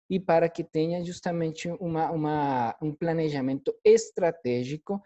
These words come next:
nesse processo de ensino-aprendizagem. E o mais interessante,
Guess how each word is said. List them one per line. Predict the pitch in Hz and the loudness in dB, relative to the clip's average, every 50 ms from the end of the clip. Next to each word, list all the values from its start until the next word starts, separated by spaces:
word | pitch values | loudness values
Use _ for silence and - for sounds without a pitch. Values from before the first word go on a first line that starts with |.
| _ _ _ _ _ | _ _ _ _ _
nesse | 143 139 139 143 139 - 180 | -2 0 0 0 0 -2 -6
processo | 175 - 180 170 147 131 139 127 127 156 165 | -6 -2 -2 -2 -2 0 -2 -6 -6 -6 -6
de | 160 165 | -4 -2
ensino-aprendizagem. | 151 135 123 - - - - 165 175 185 196 190 185 - 170 160 156 190 208 - - 131 120 123 120 123 - _ _ _ _ _ _ _ | -2 -2 -4 -6 -8 -6 -4 -2 -2 -2 -2 -4 -4 -4 -6 -4 -4 -6 -6 -6 -6 -4 -4 -6 -6 -10 -16 _ _ _ _ _ _ _
E | 165 165 160 | 2 4 4
o | 156 | 4
mais | 160 165 170 165 - | 4 4 2 2 0
interessante, | 185 175 - 180 170 202 226 233 - - 156 147 151 147 151 - - | -2 -2 0 0 2 2 2 2 0 -2 -4 -4 -4 -6 -8 -12 -18